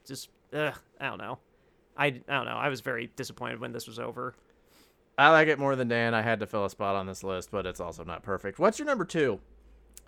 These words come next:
Speaker 1: My number two, kinda like Benchwarmers, a comedy that you liked thoroughly more than me, Grandma's Boy. <laughs> I found Grandma's Boy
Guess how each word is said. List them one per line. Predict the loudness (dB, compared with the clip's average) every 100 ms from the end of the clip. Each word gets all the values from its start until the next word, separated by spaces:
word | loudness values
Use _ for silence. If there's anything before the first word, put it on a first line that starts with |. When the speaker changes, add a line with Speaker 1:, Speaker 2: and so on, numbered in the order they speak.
| _ -2
Speaker 1:
My | 2 2
number | 0 -4 -8
two, | -6 -2 0 0 -4 -12 _ _ _ _ -20
kinda | -4 2 4 4 0 -2 -4 -2
like | 0 -2 -2
Benchwarmers, | -4 -2 -2 0 2 0 0 -4 -8 -14 _ -16
a |
comedy | 0 2 2 2 -2 -4 -8 _ -4
that | -2 -2 -6
you | -6 -6
liked | -4 -4 -6 -14
thoroughly | 0 4 6 6 4
more | 2 0
than | -2
me, | -4 -4 -4 -8 _ 0
Grandma's | 2 4 0 -2
Boy. | -2 -2 -2 -4 -8 -10 2 6 8 6 2 _ -14
<laughs> | -12 -12 -14 -18 -20 _ -14 2
I | 4 6
found | 8 6 6
Grandma's | 2 0 0 -6
Boy | -6 -4 -4 -6